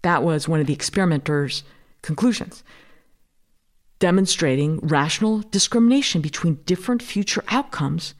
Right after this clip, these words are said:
while employing self-control to optimize those outcomes. Self-control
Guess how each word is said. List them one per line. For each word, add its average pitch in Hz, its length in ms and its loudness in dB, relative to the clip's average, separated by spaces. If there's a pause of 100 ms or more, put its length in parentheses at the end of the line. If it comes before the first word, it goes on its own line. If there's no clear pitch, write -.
(360)
while 185 160 2
employing 185 680 0 (360)
self-control 196 720 0
to - 120 -6
optimize 175 760 0
those 151 200 -6
outcomes. - 460 -8 (340)
Self-control 220 1400 2